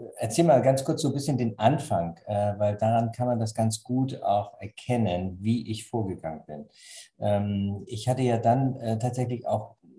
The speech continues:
ich sag mal so, ja, schon ein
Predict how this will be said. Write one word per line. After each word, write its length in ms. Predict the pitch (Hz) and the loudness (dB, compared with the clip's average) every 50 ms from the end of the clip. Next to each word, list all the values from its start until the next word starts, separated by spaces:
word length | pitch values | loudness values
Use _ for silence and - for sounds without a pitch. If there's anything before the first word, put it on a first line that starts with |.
| - - - - _ _ | -20 -20 -20 -20 _ _
ich 100 | - - | -10 -8
sag 140 | - 110 104 | -6 -4 -4
mal 100 | 104 101 | -4 -4
so, 300 | - 107 98 90 87 - - - _ _ _ _ _ _ _ | -6 -6 -6 -6 -8 -12 -18 -20 _ _ _ _ _ _ _
ja, 340 | - - - - - - - - - - | -16 -14 -14 -12 -14 -14 -16 -16 -18 -14
schon 500 | - - - 123 127 135 135 131 - | -10 -2 0 2 4 4 4 2 0
ein 20 | - | -2